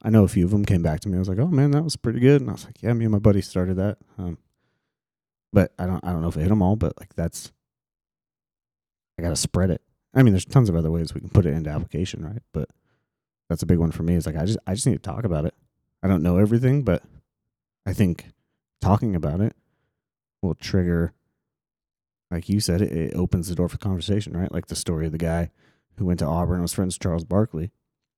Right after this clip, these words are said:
You could open that door just by s-, starting to talk about it. And that guy could have tenfold the knowledge and wisdom of Scripture that you do.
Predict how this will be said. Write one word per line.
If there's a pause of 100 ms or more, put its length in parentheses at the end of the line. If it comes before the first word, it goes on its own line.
(1040)
You
could
open (520)
that
door
just
by
s-,
starting
to
talk
about
it. (1120)
And
that
guy
could
have (760)
tenfold (680)
the
knowledge
and
wisdom
of
Scripture
that
you
do.